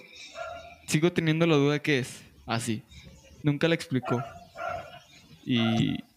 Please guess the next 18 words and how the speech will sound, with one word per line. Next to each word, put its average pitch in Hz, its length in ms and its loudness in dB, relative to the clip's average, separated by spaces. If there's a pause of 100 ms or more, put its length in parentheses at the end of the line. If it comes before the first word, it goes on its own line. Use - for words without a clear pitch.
(180)
y 110 140 4
pues 113 240 -2
sí, 123 380 0
o 143 80 2
sea, 139 120 4
posiblemente 165 560 2
ahí 180 80 4
estaba 170 720 2
el, 117 600 0 (720)
el, 98 420 -2 (240)
la 139 140 4
diferencia 147 500 2
entre 160 240 0
el 131 80 0
de 123 80 0
suma 131 240 0
y 127 60 0
resta, 131 360 -2